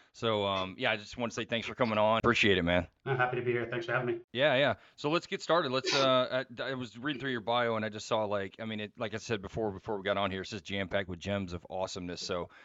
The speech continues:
Speaker 1: let's dig right in. Uh, you, you can start, like, with your, um, your childhood. Uh, yeah, just go from there. So, like, I, yeah, everybody kinda says, like, um, their,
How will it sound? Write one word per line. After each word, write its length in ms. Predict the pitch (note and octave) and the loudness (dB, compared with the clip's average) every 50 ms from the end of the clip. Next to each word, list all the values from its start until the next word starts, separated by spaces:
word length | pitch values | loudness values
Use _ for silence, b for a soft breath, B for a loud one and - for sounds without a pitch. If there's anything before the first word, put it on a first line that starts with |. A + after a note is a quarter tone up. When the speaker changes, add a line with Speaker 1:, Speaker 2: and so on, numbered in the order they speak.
| b b b b b | b b b b b
Speaker 1:
let's 160 | b A#2+ A#2+ - | b -2 -2 0
dig 240 | G#2 B2+ C3+ A2+ | 0 0 2 4
right 160 | B2+ C3 A#2+ A2+ | 6 6 6 6
in. 220 | A#2+ A#2+ A2+ G#2+ | 6 6 4 4
Uh, 380 | G#2 A2 A2 G#2+ G#2 G#2 G#2 - | 2 2 2 4 4 2 2 0
you, 120 | - F3+ E3 - | -4 -8 -6 -4
you 120 | G3 G#3+ | -4 -4
can 100 | F#3 G#3 | -4 -4
start, 320 | - - E3 D3 C3+ B2+ | -2 2 2 2 2 2
like, 260 | B2+ A#2+ A2+ G#2 - - | 0 -2 -2 -2 -4 -4
with 160 | A2+ G#2 - | -8 -6 -4
your, 280 | A2 G#2 F#2+ F#2+ F#2+ F#2 | -4 -4 -2 -2 -2 -2
um, 200 | F2+ F2 F2 E2 - _ _ _ _ _ _ | -2 -4 -6 -8 -14 _ _ _ _ _ _
your 80 | - A2 | -12 -6
childhood. 500 | - - A#2+ A2+ A2+ A2 F#2 A2+ A2 G#2+ G2 _ _ - | -2 2 2 2 2 2 2 2 0 0 -2 _ _ 0
Uh, 100 | - C#3+ - - | 0 0 2 6
yeah, 160 | F3 F#3 D3 | 8 8 8
just 180 | C#3+ D3+ - | 8 6 4
go 100 | - E3 | 4 4
from 160 | C#3+ - C#3+ C3+ | 6 6 6 6
there. 120 | A#2 G2+ | 6 4
So, 160 | - - B2+ | 6 8 10
like, 180 | A#2+ A#2 A2 A2+ | 10 10 10 10
I, 160 | C3 C3 - - - | 8 8 8 4 -2
yeah, 160 | - C3 B2+ B2 | 2 6 6 8
everybody 420 | B2 A2+ C3 C3+ D#3+ D3+ C#3 C3+ | 8 6 6 4 4 4 4 4
kinda 220 | - - C#3 B2 A#2 | 6 8 8 6 8
says, 340 | - - B2 A#2+ A#2 G#2 G2 | 8 8 8 8 8 6 6
like, 300 | G#2 G2+ G2 F#2 - G#2+ | 6 6 4 4 2 2
um, 360 | G2+ F#2+ F#2 F2+ F2+ F2 - b b b b b b b b b - D2+ - - _ _ _ _ _ _ _ _ _ - | 2 4 4 2 0 -2 -6 b b b b b b b b b -18 -18 -18 -18 _ _ _ _ _ _ _ _ _ -10
their, 380 | G#2+ G#2+ A#2 A2+ A2 G#2+ G#2+ | -2 2 4 6 6 4 2